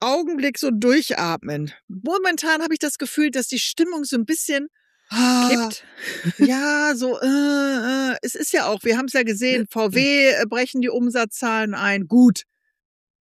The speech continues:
Speaker 1: Die Manager, äh, kassieren immer noch da Millionen und Milliarden ab.
Speaker 2: Vielleicht könnte man da mal ansetzen,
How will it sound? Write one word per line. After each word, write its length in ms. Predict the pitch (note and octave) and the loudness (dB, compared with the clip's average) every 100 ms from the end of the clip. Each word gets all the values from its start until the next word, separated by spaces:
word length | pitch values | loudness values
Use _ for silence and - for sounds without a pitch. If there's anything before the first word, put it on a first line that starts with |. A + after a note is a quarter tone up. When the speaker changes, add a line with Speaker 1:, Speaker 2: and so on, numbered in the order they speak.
| _ _ _ - | _ _ _ -2
Speaker 1:
Die 180 | G3 F#3 | 2 4
Manager, 840 | F3 G#3 G#3+ A3+ G3 F#3+ F#3+ - | 4 2 2 2 2 2 0 0
äh, 120 | F#3+ | -4
kassieren 420 | - F#3+ - G3+ | -2 -2 2 0
immer 180 | F#3+ G#3 | 2 0
noch 160 | A3 A3 | 0 0
da 160 | G#3+ | -2
Millionen 640 | G3+ G3 G3 G#3 A#3+ A#3+ A3+ | 0 2 2 2 2 2 2
und 140 | G#3+ | 0
Milliarden 540 | G3+ G#3 G3 G3 G#3 G#3+ | 0 2 2 2 0 -2
ab. 180 | G3+ - - _ _ _ _ _ _ _ _ | -4 -6 -14 _ _ _ _ _ _ _ _
Speaker 2:
Vielleicht 360 | - G3+ G#3 - | -6 -2 -2 0
könnte 220 | G3+ G3+ | -2 0
man 180 | F3 F3+ | 0 0
da 160 | D#3+ D#3 | 0 0
mal 180 | C#3+ C3 | -2 -4
ansetzen, 640 | A#2+ C3 A2+ - D#3 | -4 -6 -8 -12 -14